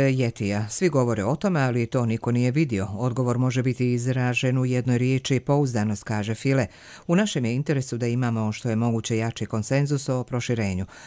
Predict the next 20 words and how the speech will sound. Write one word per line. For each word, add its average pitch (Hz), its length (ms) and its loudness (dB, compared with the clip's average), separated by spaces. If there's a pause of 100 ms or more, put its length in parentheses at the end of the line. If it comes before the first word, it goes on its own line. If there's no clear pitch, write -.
(120)
Proširenje 143 640 0
nikada 139 440 0
nije 127 220 2
bilo 113 320 -2
dio 123 300 0
problema, 131 460 0
već 113 300 -2
dio 104 240 0
rješenja, 120 520 2 (300)
rekao 143 360 2
je 143 100 4
File 151 280 0
nakon 143 300 0
razgovora 139 480 0
u 131 120 0
Varšavi 135 360 0
sa 135 160 0
predstavnicima 117 800 -2
Višegradske 113 680 -4
četvorke. 101 600 -4